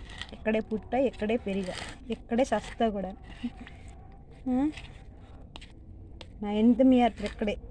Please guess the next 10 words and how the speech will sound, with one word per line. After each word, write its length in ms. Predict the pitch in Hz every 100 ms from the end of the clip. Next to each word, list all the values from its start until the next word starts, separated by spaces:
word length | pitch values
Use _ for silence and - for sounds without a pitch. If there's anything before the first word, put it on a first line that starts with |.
| -
<laughs> 1040 | 294 - 359 - 403 - - - - - 214
నా 160 | 214
జనన 360 | 190 214 233 269
దినం 340 | 220 247 262 - 247 - - - 220
ఇక్కడే, 400 | - 262 247 285
నా 260 | 277 262
మరణ 380 | 226 220 233 254
దినం 360 | 214 226 240 240
కూడా 220 | 220 240
ఇక్కడే. 540 | 214 208 - 240 202